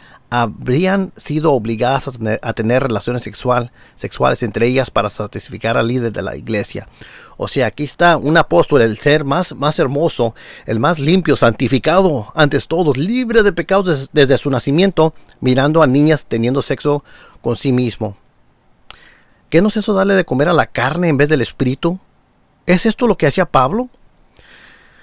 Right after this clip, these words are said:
Aquí dice, dicha evidencia fue encontrada en un teléfono iPhone de García. ¿Escucharon? Dicha evidencia fue encontrada en un teléfono iPhone de García.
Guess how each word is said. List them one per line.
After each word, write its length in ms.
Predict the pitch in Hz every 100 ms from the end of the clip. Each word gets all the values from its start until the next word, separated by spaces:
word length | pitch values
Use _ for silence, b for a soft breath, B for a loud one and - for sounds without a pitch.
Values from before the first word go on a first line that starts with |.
| b b b _ _
Aquí 240 | - - 165
dice, 260 | 175 143
dicha 300 | 120 208 240
evidencia 380 | 220 151 185 196
fue 160 | - 180
encontrada 720 | 196 196 170 175 185 196 - _
en 260 | 151 147 151
un 360 | - 180 196 202
teléfono 1040 | - 175 165 180 202 - 185 185 185 170 -
iPhone 640 | 160 190 - - 180 180
de 160 | 165
García. 1300 | 160 165 156 156 - - 180 208 220 196 170 123 95 - _ _ _ _ _ _ _ _
¿Escucharon? 680 | - - 139 143 180 254 311 - _ _ _ _ _ _ _ _ _ _ _ _ _ _
Dicha 380 | 135 214 - 240
evidencia 600 | 226 185 185 220 226 208
fue 200 | - 175
encontrada 600 | 196 202 185 175 180 185
en 160 | 156 151
un 140 | 190
teléfono 580 | - 185 185 202 196 185
iPhone 360 | 151 170 185 185
de 120 | 180
García. 960 | 165 156 - - 208 240 240 202 107